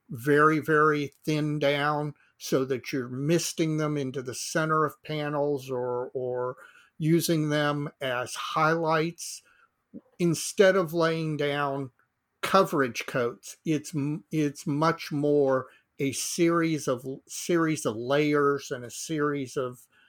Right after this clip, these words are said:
um, uh, of variations of, of the base color that you're working with. Again, just talking ro-, m-, monochromatic, uh, camouflage adds even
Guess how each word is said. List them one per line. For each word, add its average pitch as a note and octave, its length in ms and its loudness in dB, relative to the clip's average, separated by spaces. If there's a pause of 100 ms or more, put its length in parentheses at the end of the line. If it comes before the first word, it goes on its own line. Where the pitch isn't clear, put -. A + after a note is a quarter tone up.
(320)
um, C3+ 400 -12 (1300)
uh, C3 360 -2
of A#2+ 420 -4 (240)
variations D#3 1200 2 (120)
of, C3 340 -2 (240)
of C3+ 400 -2
the C#3+ 80 -2
base D3 380 0
color C#3+ 440 0
that C3 260 -6
you're C3 100 -4
working C#3 540 -2
with. D#3+ 380 -2 (240)
Again, B2+ 340 -2
just - 240 -10
talking C3 420 -6
ro-, B2+ 220 -8
m-, C#3 200 -12 (440)
monochromatic, B2+ 1000 -4
uh, C3 240 -6 (520)
camouflage C3+ 720 2
adds B2+ 380 -6
even C3 640 -8